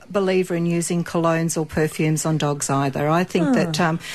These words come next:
Speaker 1: there, there is a sort of a limit to what you do. Not only does the dog not necessarily like it, but like you, Marion, sometimes the owner doesn't like it either, or the visitor.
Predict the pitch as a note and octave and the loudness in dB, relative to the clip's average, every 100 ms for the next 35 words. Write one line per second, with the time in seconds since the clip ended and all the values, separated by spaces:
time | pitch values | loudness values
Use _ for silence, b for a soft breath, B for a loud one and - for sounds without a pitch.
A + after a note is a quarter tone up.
0 | B - A#3 - A3+ A3+ A3+ G#3+ F#3+ - | B 0 0 2 2 4 2 0 -2 -2
1 | F#3+ F3 E3+ F3 F3 - F3+ E3 D3+ F3 | -2 -2 -2 0 0 -2 -2 -2 0 -2
2 | - D#3+ F#3+ B3+ C4+ A3 F3+ - F3+ F3 | 0 2 4 4 4 2 0 0 0 0
3 | F3 - E3+ F#3+ G#3 G3+ E3+ - E3 - | -2 -2 0 2 0 0 -2 -2 -4 -4
4 | D3 E3 D#3+ D#3+ D#3 D3+ - F#3 F#3+ G3 | -4 -2 0 0 2 0 0 -2 -2 0
5 | G3+ G3 - F#3 F3+ E3 E3 F#3 G#3+ - | 0 -2 -2 0 2 2 2 4 2 0
6 | F#3+ F3+ F#3 F3 E3+ E3 D#3+ E3 D#3 D3+ | 0 0 0 0 0 2 2 2 0 0
7 | E3+ D3 D#3 D3 D#3+ D3+ D3+ D3+ D#3+ D#3 | -2 0 0 0 0 2 2 2 2 2
8 | D3+ D3+ D#3 D3+ D#3+ D#3 | 0 0 0 0 0 0